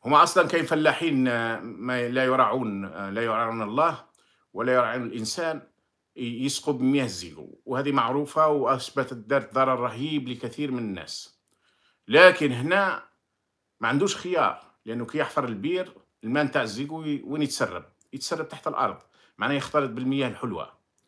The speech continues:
المياه اللي هي تاع الشرب ونتاع السقي اللي يخرجوها الناس من البيار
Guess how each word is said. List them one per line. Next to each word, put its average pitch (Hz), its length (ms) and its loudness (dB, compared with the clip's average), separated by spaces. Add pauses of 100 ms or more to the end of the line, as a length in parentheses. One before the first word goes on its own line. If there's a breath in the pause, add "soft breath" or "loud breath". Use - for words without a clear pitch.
(520)
المياه 123 360 4
اللي 120 200 -2
هي 131 220 0
تاع 123 140 -4
الشرب 135 400 -6
ونتاع 113 200 -8
السقي 139 320 -6
اللي 120 100 -4
يخرجوها 113 320 -8
الناس 123 320 -6
من 110 80 -6
البيار 95 380 -8